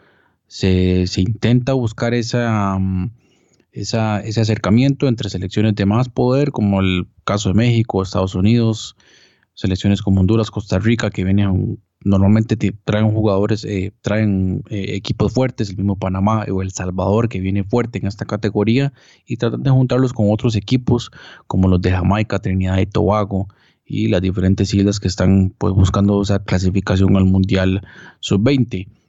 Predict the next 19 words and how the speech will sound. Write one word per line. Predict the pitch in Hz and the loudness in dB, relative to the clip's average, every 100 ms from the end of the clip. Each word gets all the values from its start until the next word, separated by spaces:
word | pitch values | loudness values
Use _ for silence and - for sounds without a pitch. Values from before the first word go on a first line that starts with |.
| _ | _
Creo | - 120 123 | -2 0 0
que | - | 0
va | 117 | -2
a | 117 | 0
ser | 131 120 - | -2 -4 -4
interesante, | 107 95 95 101 95 139 143 151 | -6 -4 -2 -2 0 0 0 -4
sin | 127 98 | -4 -2
embargo, | 92 101 107 | 0 0 0
un | 101 107 | -2 -2
poquito | 113 117 117 | -2 -2 -4
extenso | 104 - 117 110 95 | -6 -2 2 2 0
para | 95 98 | -6 -8
finalmente | 95 95 98 98 98 | -4 -2 0 0 -2
sacar | - 101 104 | -8 -4 -2
los | 101 101 | -2 -2
clasificados | 101 95 101 - 110 107 | -6 -4 -6 -2 0 0
al, | 95 92 | 0 -2
al | 98 95 | 0 2
Mundial. | 95 95 95 | 2 2 0